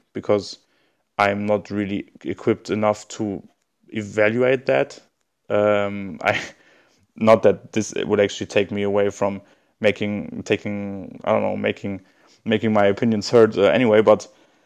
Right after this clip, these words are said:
um, I'm not, I don't really think that I'm, I could reliably make up my mind about this right now. Um,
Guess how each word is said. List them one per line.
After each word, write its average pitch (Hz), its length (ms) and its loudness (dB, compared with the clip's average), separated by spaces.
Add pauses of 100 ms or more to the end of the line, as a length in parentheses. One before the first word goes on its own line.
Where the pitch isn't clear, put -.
(640)
um, 113 300 4
I'm 123 100 4
not, 139 300 0
I 139 120 6
don't 160 200 4
really 143 200 0
think 139 300 -2
that 117 180 4
I'm, 104 420 0 (100)
I 110 100 4 (240)
could 113 220 -4 (380)
reliably 110 800 4 (720)
make 120 220 2
up 101 80 -4
my 107 120 0
mind 113 260 2
about 101 240 2
this 98 180 -8
right 107 120 2
now. 117 340 0 (240)
Um, 104 560 0